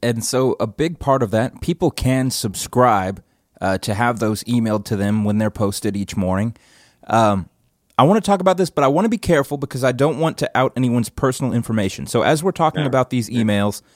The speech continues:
Speaker 1: very briefly, I don't wanna go, you know, like, forty minutes on this.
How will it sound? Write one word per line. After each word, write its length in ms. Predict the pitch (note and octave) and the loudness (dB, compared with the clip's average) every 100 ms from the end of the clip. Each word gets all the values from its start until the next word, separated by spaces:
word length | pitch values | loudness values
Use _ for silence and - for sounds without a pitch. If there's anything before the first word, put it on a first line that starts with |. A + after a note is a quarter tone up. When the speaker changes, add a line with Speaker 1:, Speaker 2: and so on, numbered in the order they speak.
| _ | _
Speaker 1:
very 140 | A2+ A#2+ | 0 2
briefly, 380 | G#2+ G2+ G2+ G2 | 2 0 0 0
I 40 | |
don't 100 | G#2 | 0
wanna 140 | F#2 | -2
go, 320 | F2+ F#2 F2+ F2 | -4 -2 -2 -4
you 80 | F#2+ | -6
know, 120 | F2 | -4
like, 200 | F2+ D#2 | -4 -8
forty 320 | - - F#2+ F2+ | -12 -6 -4 -2
minutes 280 | G2+ F2+ | -4 -4
on 100 | F2 | -6
this. 160 | F2+ - | -8 -8